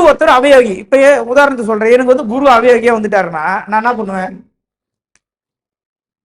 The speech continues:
என்னுடைய குரு யாரோ அவருக்கு என் காலம் ஃபுல்லா அடிமையா இருக்கணும்னு நினைப்பேன். ஏன்? எனக்கு யோகின்றது வேற மாதிரி வேலை செய்யும். குரு அவயோகியா வந்துட்டா சுண்டலு, வெள்ளை சுண்டலை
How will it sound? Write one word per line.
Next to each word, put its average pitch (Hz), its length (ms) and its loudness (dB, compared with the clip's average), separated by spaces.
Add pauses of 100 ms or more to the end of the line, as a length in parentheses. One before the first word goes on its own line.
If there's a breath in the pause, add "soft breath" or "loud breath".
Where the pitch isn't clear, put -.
(580)
என்னுடைய 220 340 0 (120)
குரு 285 200 0
யாரோ 202 340 2 (480)
அவருக்கு 247 360 2
என் 208 180 -12
காலம் 233 300 2
ஃபுல்லா 233 240 0 (120)
அடிமையா 233 320 -2
இருக்கணும்னு 196 300 -8
நினைப்பேன். 160 280 -16 (240)
ஏன்? 170 140 0 (220)
எனக்கு 202 280 -6
யோகின்றது 214 520 2 (680)
வேற 139 200 -10
மாதிரி 127 260 -18
வேலை 107 220 -20
செய்யும். - 240 -20 (1120)
குரு 226 320 -4 (120)
அவயோகியா 208 480 -2
வந்துட்டா 180 280 -4 (760)
சுண்டலு, 226 460 -4 (120)
வெள்ளை 226 340 -2
சுண்டலை 190 300 -4